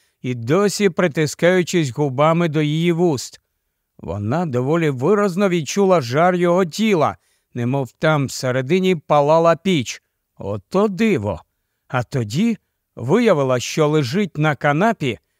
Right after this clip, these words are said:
а він поруч з нею, цілує її губи, шию, щоки й очі. Джулія відчула укол незвичного болю в серці,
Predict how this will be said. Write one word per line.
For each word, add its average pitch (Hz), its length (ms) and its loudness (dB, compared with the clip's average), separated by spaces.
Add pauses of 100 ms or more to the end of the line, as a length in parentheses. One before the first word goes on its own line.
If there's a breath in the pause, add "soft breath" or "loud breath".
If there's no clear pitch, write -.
а 147 180 2
він 196 260 0
поруч 202 380 0
з 160 120 -4
нею, 147 420 0 (360)
цілує 131 600 -2
її 123 380 -2
губи, 131 640 0
шию, 165 600 -2 (260)
щоки 190 540 0
й 196 120 0
очі. 151 540 0 (800)
Джулія 214 560 2
відчула 202 580 2 (100)
укол 208 500 0
незвичного 180 800 0
болю 160 440 2
в 117 60 -8
серці, - 640 -2